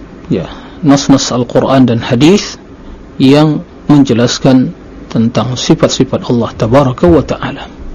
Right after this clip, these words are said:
Ya. Tidak diselewengkan, tidak ditakwil,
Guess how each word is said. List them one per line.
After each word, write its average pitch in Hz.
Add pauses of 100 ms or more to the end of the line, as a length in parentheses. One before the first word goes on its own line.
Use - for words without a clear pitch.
(960)
Ya. - (640)
Tidak 147
diselewengkan, 123 (1300)
tidak 156
ditakwil, 127